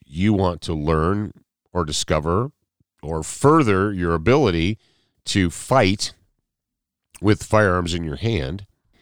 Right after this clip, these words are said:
then you need to know the difference between hobby guns and real, genuine fighting guns. And how do you do that?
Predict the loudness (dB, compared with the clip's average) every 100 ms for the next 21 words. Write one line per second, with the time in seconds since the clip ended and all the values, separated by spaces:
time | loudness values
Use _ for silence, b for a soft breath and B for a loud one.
0 | _ _ _ _ _ -2 2 4 2 2
1 | 0 -2 -2 -2 -2 0 0 -2 -2 -6
2 | -6 -8 -4 -4 -2 0 0 2 -2 -2
3 | -2 -4 -6 -10 _ _ _ _ _ _
4 | -4 -2 0 -2 -6 -2 0 0 -4 -10
5 | -10 -4 -2 -2 -4 -4 -4 -8 -14 _
6 | _ -8 -2 -2 -2 -6 -10 -18 -20 -16
7 | -18 -18 _ _ _ _ _ _ _ _
8 | _ -6 0 2 2 0 -2 -4 -8